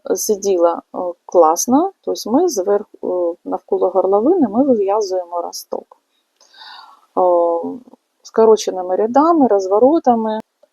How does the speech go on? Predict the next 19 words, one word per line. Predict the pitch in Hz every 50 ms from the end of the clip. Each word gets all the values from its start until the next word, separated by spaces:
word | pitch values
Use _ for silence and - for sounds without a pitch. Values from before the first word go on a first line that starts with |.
| _ _ -
Інколи | 240 294 381 349 311 277 247 233
буває | 208 220 214 220 220 214 208 214 -
таке, | 214 202 - - 254 262 277
що | 269 - - - 202 196 190 185 180 180 190 180 180
в'яжемо | 190 190 208 208 202 185 185 175 175
не | 180 196
навколо | 185 180 180 - _ _ 175 180 196 226
горловини, | 262 294 311 294 294 294 277 277 262 247 240 220
то, | - 233 233 269 294
значить, | 277 220 190 196 214 - - 233 208 -
в'яжемо | 190 180 180 190 208 202 202 196 190 180
азіатський | 180 175 - 165 160 151 151 - - - 165
росток. | - - - _ - - -
Азіатський | 185 185 185 185 165 160 165 - - - 160
росток | 175 185 - _ - 302 359 359 -
у | 208
нас | 185 185 190 202 233 254 - 185
вив'язується, | 180 185 175 175 175 175 180 208 214 214 196 190 190 190 185 - - 190 185 190 - _ - _ _ _ _ _ - - _ _ _ _ _ _
е, | -